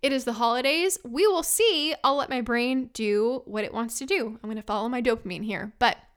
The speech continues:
if you have found my podcast listening through, um,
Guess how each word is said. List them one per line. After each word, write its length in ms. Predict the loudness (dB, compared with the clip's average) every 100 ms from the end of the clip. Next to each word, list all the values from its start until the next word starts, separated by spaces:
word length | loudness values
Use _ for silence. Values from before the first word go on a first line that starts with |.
| _ _ _ _ -12 -2
if 160 | 0 2
you 140 | 2
have 160 | 0 2
found 260 | 2 4
my 120 | 0
podcast 840 | 0 2 0 2 2 2 0 -2 -4
listening 600 | -2 -2 -2 -2 -2 -2
through, 540 | -4 0 2 2 2 -2 -10 _ _
um, 340 | -4 -2 -2